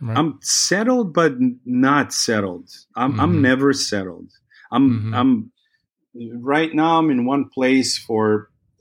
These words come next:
Speaker 2: for, um, maybe some, some time because of my kids. But when they, when they get out of school and, um,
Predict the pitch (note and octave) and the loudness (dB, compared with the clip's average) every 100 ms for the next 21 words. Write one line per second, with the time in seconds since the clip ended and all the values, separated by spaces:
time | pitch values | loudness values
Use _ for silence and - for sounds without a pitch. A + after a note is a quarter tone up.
0 | - - A2 G#2+ G#2 G#2+ G#2+ G#2 G2+ G2+ | -20 -8 -4 -2 -2 -2 -4 -4 -6 -10
1 | _ _ _ _ G#2 A#2 C#3 C#3 - - | _ _ _ _ _ -6 -4 -2 -2 -2
2 | A2+ A2 G2 - _ _ _ _ _ _ | 0 -2 -4 -10 _ _ _ _ _ _
3 | _ _ - - B2+ - B2 B2+ B2 G#2 | _ _ -8 -2 -2 0 0 2 2 0
4 | G2+ C3 B2+ A#2+ A2 - C3 A#2 A2 A2+ | 0 0 2 0 -2 0 0 0 -2 2
5 | B2 C#3+ C3+ B2+ A#2+ A#2 C#3+ G3+ F3+ A2 | 2 2 2 2 0 2 0 0 -2 -4
6 | - - C#3 D3+ D3+ C3+ A2+ G#2+ G#2+ G#2+ | -6 -2 0 2 0 0 0 -2 -2 -2
7 | G#2 G2+ G#2 | -2 -4 -6